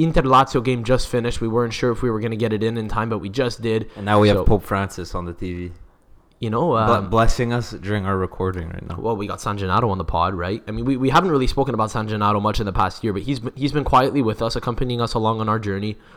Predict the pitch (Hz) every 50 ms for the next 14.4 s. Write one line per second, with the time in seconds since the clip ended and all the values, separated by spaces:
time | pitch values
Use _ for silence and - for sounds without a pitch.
0 | - - 101 110 101 - - 101 101 98 - 101 101 104 104 131 120 127 120 95
1 | 92 113 110 104 - 98 104 101 107 117 107 107 107 110 107 107 107 95 - 117
2 | 101 107 104 - 104 101 104 104 98 - 107 107 104 101 95 92 98 104 104 104
3 | - - - _ - - - - 123 117 113 110 107 107 104 110 117 117 117 107
4 | 117 104 104 104 104 - - 117 113 110 107 104 95 95 98 98 98 92 101 110
5 | 95 101 98 95 101 92 98 90 - - 107 95 92 95 98 104 101 95 90 87
6 | 110 120 139 147 - - - - - _ _ _ _ - 98 101 98 101 101 101
7 | 98 107 - - 381 - 156 117 110 101 131 135 151 135 143 135 139 139 127 127
8 | 127 131 123 120 120 110 - - 104 107 110 131 151 151 139 131 123 113 120 131
9 | 131 131 104 101 101 - 127 123 - - - 87 85 82 - _ _ _ _ _
10 | _ _ _ _ _ _ _ _ - - 101 104 104 101 101 104 104 104 104 101
11 | 95 - - - - 113 110 117 113 107 113 107 95 104 101 101 104 101 101 101
12 | 98 - - - 95 92 92 92 92 90 - 92 90 98 92 98 95 - - 107
13 | 95 85 87 87 65 - 57 57 - - - - - - 107 82 - - 87 -
14 | - - - - - 80 -